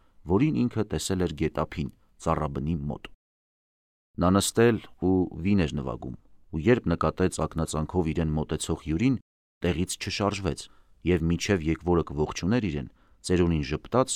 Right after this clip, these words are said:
ու նուրբ մատները վազեցին լարերի վրայով։ Կախարդիչ երաժշտությունը հալվեց անեացավ, ինչպես արծաթե ամպը հովտի մեջ, իսկ երիտասարդը կանգնել ու հմայված լսում էր, այդ քաղցր զմայլանքի մեջ մոռանալով ամեն, ամեն ինչ,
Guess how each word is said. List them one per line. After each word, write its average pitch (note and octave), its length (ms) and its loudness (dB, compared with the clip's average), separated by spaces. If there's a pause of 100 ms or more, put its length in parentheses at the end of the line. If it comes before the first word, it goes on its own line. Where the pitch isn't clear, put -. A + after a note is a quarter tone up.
ու D#2 180 -4
նուրբ D#2+ 320 -2
մատները E2 500 -2
վազեցին D2 580 -4
լարերի D2 360 -4
վրայով։ F2+ 400 -4 (1400)
Կախարդիչ D#2+ 480 2
երաժշտությունը D2+ 840 -2
հալվեց D2+ 460 -2
անեացավ, F#2 600 -2 (160)
ինչպես D#2 460 -4
արծաթե - 560 -6
ամպը E2 360 -2
հովտի C#2 320 -6
մեջ, B1+ 200 -8 (800)
իսկ D2+ 240 -2
երիտասարդը D2+ 640 -2
կանգնել D2+ 420 0
ու D#2 100 0
հմայված D2 540 -2
լսում F2+ 360 -2
էր, - 140 -6 (420)
այդ D#2 180 0
քաղցր - 440 0
զմայլանքի D2+ 600 -2
մեջ F2 200 0 (100)
մոռանալով D#2 640 -2
ամեն, D2 380 -4
ամեն F2+ 340 -2
ինչ, F2 140 -2